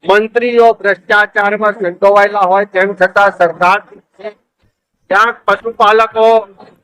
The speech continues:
પોતાના દૂધના પૂરતા ભાવ માટે સરકારમાં ડેરી સામે રજૂઆત કરવા જાય તો મોત મળે છે. એટલે ગુજરાતમાં બ્રિજ તૂટ્યો, એની સાથે સાથે લોકોનો વિશ્વાસ પણ આ સરકારમાંથી ઉઠી ગયો છે.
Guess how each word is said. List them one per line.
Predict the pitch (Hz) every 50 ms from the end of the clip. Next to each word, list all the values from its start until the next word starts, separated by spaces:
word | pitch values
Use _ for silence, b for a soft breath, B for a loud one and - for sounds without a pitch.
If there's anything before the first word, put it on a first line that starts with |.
| _ _ -
પોતાના | 185 202 - 214 202 214 220 226 214 214
દૂધના | 208 190 202 202 202 196 196 208 208 214
પૂરતા | 214 208 196 196 190 - - 214 208 202 202
ભાવ | 233 220 185 190 214 220 202
માટે | 202 202 202 202 196 208 202 202
સરકારમાં | 185 185 185 185 190 190 - 202 190 202 202 202 202 202 202 208 208 208 196 - - _ _ _ _ _ _ _ _ _ _ -
ડેરી | 165 185 202 208 220 226 202
સામે | 175 196 190 190 202 208 208 208
રજૂઆત | 202 185 170 - 160 170 185 202 208 214 -
કરવા | _ 208 196 202 202 202 202
જાય | - 196 190 196 196
તો | - 214 202 190
મોત | 175 160 170 190 208 214 -
મળે | 202 190 202 202 208 208 202
છે. | 196 196 214
એટલે | 214 202 202 _ _ _ _ _ _ _ _ _ _ - 262 247
ગુજરાતમાં | - 196 185 - 180 180 190 208 226 220 - 220 220 247 254 247 247
બ્રિજ | - 185 175 226 262 262 214 - -
તૂટ્યો, | 180 214 214 214 208 - 220 226 240 233 214 202 196 - _ _ _ _ _ _ _
એની | - 175 190 208 233 254 247 220
સાથે | - 196 185 190 190 - 226 233
સાથે | 180 190 190 190 190 214 226 233
લોકોનો | 220 196 180 180 165 _ 202 208 202 226 226 214
વિશ્વાસ | 175 180 - _ _ 165 170 180 196 190 -
પણ | _ - 196 196
આ | 196 190 185
સરકારમાંથી | - 165 165 160 - 175 170 170 180 180 170 - 170 165
ઉઠી | 151 - 156 160
ગયો | 151 151 143 139 139
છે. | -